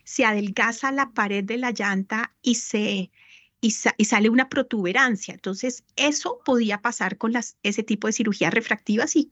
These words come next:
hoy en día con las cirugías refractivas en general, si no se escoge bien el candidato, si la persona tiene una córnea muy delgada o la cantidad de ablación que yo le estoy haciendo a la córnea es muy extensa,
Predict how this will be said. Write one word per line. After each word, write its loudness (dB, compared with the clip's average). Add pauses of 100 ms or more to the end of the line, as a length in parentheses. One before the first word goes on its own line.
hoy 4
en 4
día 2
con 4
las 4
cirugías 2
refractivas 2
en 4
general, 4 (320)
si 6
no 8
se -2
escoge -2
bien 2
el -2
candidato, 0
si -4
la 0
persona 0
tiene 4
una 4
córnea 6
muy 4
delgada -2 (480)
o 8
la 4
cantidad 0
de 2
ablación 2
que -4
yo -2
le -2
estoy -6
haciendo 0
a 2
la 0
córnea 2
es 0
muy 10
extensa, 2